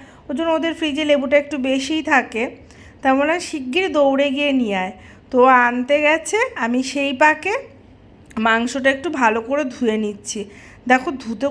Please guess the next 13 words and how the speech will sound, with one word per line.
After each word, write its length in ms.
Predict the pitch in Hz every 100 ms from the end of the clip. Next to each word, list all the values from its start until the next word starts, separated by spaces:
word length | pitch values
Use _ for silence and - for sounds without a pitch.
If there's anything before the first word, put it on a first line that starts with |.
| 285
কতটা 360 | 220 247 262
টাইম 360 | 277 233 226 247
লাগছে, 500 | 254 247 233 277 330 370 - - - - - - - - 214
অনেকগুলো 480 | 226 226 233 262
মাংস 400 | 269 277 285 -
তো, 240 | 330 480 453
ওর 140 | 226 - - - - - 226
জন্য 180 | 254
ধুতে 320 | 262 240 233 302
অনেকটাই 480 | 247 233 - 285
টাইম 340 | 277 233 214 214
লাগছে। 380 | 214 208 214 220
রেখেছি, 500 | 254 269 330 330